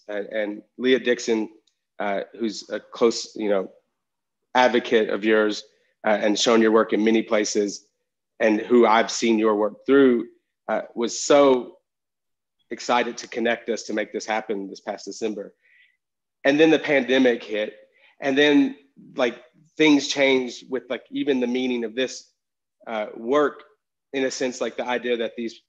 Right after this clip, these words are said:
these folks could travel. And, and the way they traveled was stupendous. You, and you mentioned Erin picking them up and bringing them on her camping trip with her, uh, you know, and picnicking in, in, in New Hampshire in nas-,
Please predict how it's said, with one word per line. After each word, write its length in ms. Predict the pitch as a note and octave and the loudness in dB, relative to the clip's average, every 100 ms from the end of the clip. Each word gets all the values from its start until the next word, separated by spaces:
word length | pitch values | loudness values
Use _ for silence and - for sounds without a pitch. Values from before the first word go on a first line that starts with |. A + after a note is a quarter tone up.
| - | -14
these 260 | A#2 A2 | -12 -12
folks 300 | - A#2 G#2+ | -10 -8 -8
could 200 | - G#2+ | -12 -16
travel. 580 | - A2+ A#2 G#2+ G2+ F#2+ _ _ _ - | -8 -4 -2 -2 -6 -8 _ _ _ -2
And, 300 | A#2+ A#2 - - | -2 -2 -6 -4
and 180 | A#2+ | 0
the 60 | B2 | 2
way 200 | C3 C#3 | 4 4
they 140 | C3 | 4
traveled 440 | A#2+ B2 A#2+ A#2 A2 | 2 0 0 0 -2
was 340 | A2 G2+ - _ - | -4 -6 -14 _ -20
stupendous. 1040 | - - - _ A2+ - B2 G#2 F#2+ - - | -18 -18 -18 _ -12 -2 -2 -2 -6 -10 -12
You, 240 | A2+ G#2+ | -10 -8
and 200 | A2+ A2+ | -6 -6
you 120 | A2 A2 | -6 -2
mentioned 400 | A#2+ A#2 A#2 A#2 | -2 -2 -4 0
Erin 360 | A#2+ A#2 A2 - - _ - | 2 2 0 -6 -18 _ -4
picking 320 | C3 C#3 A#2+ | -2 2 2
them 160 | A#2+ A#2+ | 2 2
up 320 | A#2 - - | 2 0 -2
and 220 | G#2 G2 - - _ - | -2 -4 -10 -20 _ 0
bringing 360 | C3+ C#3 C3 | 4 6 6
them 320 | B2 B2 A#2 - _ _ - _ - | 4 2 0 -10 _ _ -20 _ -4
on 160 | B2+ A#2 | -2 0
her 160 | C3 | 0
camping 420 | A2+ B2+ B2 B2+ | 2 0 2 0
trip 260 | A#2 B2+ A2+ | -2 -4 -4
with 280 | A#2 B2 B2 | -2 -2 0
her, 380 | B2+ A#2+ A#2+ A2 - - G#2+ | 0 2 2 0 -6 -18 -16
uh, 60 | - - | -16 -10
you 140 | A#2 | -4
know, 180 | A2 G#2+ | -4 -4
and 260 | A#2 A2 - _ _ _ _ _ _ | -4 -6 -8 _ _ _ _ _ _
picnicking 600 | - F3 D#3 C#3 D#3 C#3+ C3+ | -2 2 2 2 4 4 4
in, 200 | B2 B2 | 2 -2
in, 260 | B2+ A#2+ | -4 -6
in 140 | - B2+ | -2 -2
New 100 | B2+ | 0
Hampshire 480 | C#3 C3+ C3 C3+ B2+ | 2 0 0 0 0
in 200 | B2 B2 | -2 -4
nas-, 340 | B2+ - - | -6 -8 -12